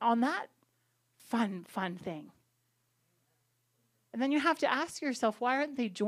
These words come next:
why, why, why? Is there some luggage or laundry that you're carrying around with you? Hmm. Because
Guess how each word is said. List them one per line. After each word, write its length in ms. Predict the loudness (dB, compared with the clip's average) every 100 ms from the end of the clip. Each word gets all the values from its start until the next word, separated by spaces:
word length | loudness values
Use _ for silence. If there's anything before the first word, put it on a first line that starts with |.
| 0
why, 300 | -2 0 0
why, 340 | 0 -2 -2 -6
why? 560 | -6 -6 -6 -8 -10 -16 _ _ _ _ _ _ _ _ _ _ _ _ _ _ -6
Is 160 | 2
there 160 | 4 4
some 400 | 2 -2 -2 -8 -8
luggage 580 | -2 0 0 -4 -4 -2
or 400 | 0 0 -2 -4 _ _ _ _ _ -2
laundry 760 | 4 4 4 -2 -6 -8 -10 -2
that 160 | -2 2
you're 160 | 0
carrying 580 | 0 -2 -2 -2 -2 -4
around 600 | -6 -6 -6 -8 -10 -14 -20 _ _ _ _ _ _
with 400 | -4 -4 -6 -6
you? 300 | -6 -4 -10 _ _ _ _ _ _ _ _ _ _
Hmm. 240 | -4 -4 -6 -16 _ _ _ _ _ _ _ _ -20 -20 -8 -6
Because 300 | -2 -2